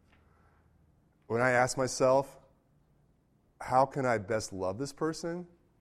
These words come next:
it helps me filter through, "Hey, is this just little, you know, is this little stuff to let go? Is this the right time?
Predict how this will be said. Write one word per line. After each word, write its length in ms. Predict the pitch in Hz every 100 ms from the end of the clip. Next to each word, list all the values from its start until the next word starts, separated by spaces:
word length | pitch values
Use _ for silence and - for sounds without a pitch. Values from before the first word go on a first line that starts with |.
| _ _ _ _ _ _ _
it 120 | 113 110
helps 280 | 120 113
me 420 | 113 110 107 101 92 _ _ _ _ _
filter 340 | - 107 - 95
through, 540 | - 92 92 87 85 _ _ _ _ _ _ _ _ -
"Hey, 160 | 107
is 140 | 104 107
this 120 | 139
just 160 | 139 127
little, 240 | 120 117
you 80 | 113
know, 300 | 107 107 107
is 100 | 98
this 200 | 101 -
little 160 | 107
stuff 260 | 120 123 117
to 60 | 110
let 200 | 98 95
go? 300 | 160 160 156
Is 80 | 120
this 120 | 123
the 140 | -
right 240 | 104 95 90
time? 680 | 147 147 147 143 143 143